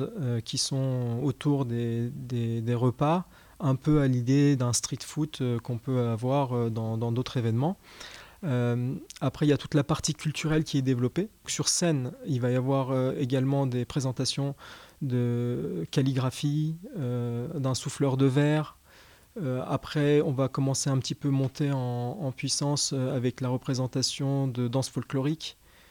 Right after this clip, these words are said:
euh, mais justement de toute la partie, euh, sud-est de la Turquie et du nord,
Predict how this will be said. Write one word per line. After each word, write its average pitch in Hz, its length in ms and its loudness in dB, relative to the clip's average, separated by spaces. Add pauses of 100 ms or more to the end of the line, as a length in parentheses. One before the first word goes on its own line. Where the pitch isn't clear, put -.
(200)
euh, 123 460 0
mais 170 160 0
justement 139 560 2
de 127 400 0 (580)
toute - 280 -2
la 143 120 4
partie, 156 580 2
euh, 135 200 4
sud-est 143 560 0
de 139 80 2
la 135 140 4
Turquie 147 460 -2
et 135 80 4
du 127 120 2
nord, 143 440 2